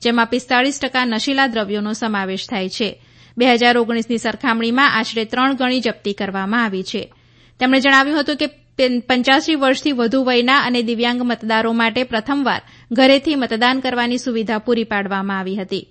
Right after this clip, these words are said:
સ્વતંત્રતા બાદ વૃદ્ધ મતદારોની ભાગીદારીએ લોકશાહીનું સંવર્ધન કર્યું છે, જે ચૂંટણી પંચ માટે સિદ્ધિ છે. મુખ્ય ચૂંટણી કમિશનરે જણાવ્યું કે ત્રેવીસ દેશોના પંચોતેર નિરીક્ષકોએ ભારતની ચૂંટણી પ્રક્રિયાનું નિરીક્ષણ કરીને રોમાંચિત થયા હતા.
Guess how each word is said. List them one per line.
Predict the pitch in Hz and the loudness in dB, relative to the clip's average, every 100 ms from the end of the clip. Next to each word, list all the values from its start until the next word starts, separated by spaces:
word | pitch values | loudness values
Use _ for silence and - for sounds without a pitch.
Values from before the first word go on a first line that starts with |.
| _ _ _ | _ _ _
સ્વતંત્રતા | - 254 254 247 226 220 | -2 0 2 2 0 0
બાદ | 214 233 254 | 4 4 4
વૃદ્ધ | 254 240 220 | 2 0 0
મતદારોની | 247 233 214 214 220 220 | 0 -2 -2 0 0 -2
ભાગીદારીએ | 214 254 214 208 214 226 240 | -2 -4 -2 -2 0 0 0
લોકશાહીનું | 262 240 214 240 240 214 214 | 0 0 -2 -4 -2 -2 -4
સંવર્ધન | 220 208 214 202 220 | -4 -4 -4 -4 -4
કર્યું | 220 214 233 | -2 -2 -2
છે, | 320 | 0
જે | 294 233 | 0 0
ચૂંટણી | 240 226 277 | -2 -4 -4
પંચ | 277 208 202 | -4 -6 -6
માટે | 208 196 226 | -6 -4 -4
સિદ્ધિ | 262 190 - 202 | -4 -6 -6 -6
છે. | - 202 - _ _ _ _ - | -4 -6 -8 _ _ _ _ -2
મુખ્ય | 269 320 | 2 4
ચૂંટણી | 302 302 311 | 4 2 -2
કમિશનરે | 302 285 285 285 277 | -2 -2 -2 0 0
જણાવ્યું | 269 262 262 262 | 2 2 2 0
કે | 262 | -2
ત્રેવીસ | 269 254 247 262 | 0 0 0 -2
દેશોના | 254 247 262 240 240 | 0 0 0 -2 -2
પંચોતેર | 247 240 269 262 262 | -2 0 2 2 0
નિરીક્ષકોએ | 254 233 220 - 226 233 247 | 0 0 -2 -4 -2 0 0
ભારતની | 247 240 226 226 233 | 2 0 0 -2 -4
ચૂંટણી | 233 214 233 | -4 -6 -6
પ્રક્રિયાનું | 226 214 220 214 214 220 | -6 -6 -4 -2 -2 -4
નિરીક્ષણ | 214 208 - 220 | -4 -6 -8 -6
કરીને | 220 226 254 262 | -4 -2 -2 -2
રોમાંચિત | 233 208 202 196 185 | -2 -2 -4 -6 -8
થયા | 269 220 170 | -4 -4 -4
હતા. | 180 190 170 | -8 -8 -10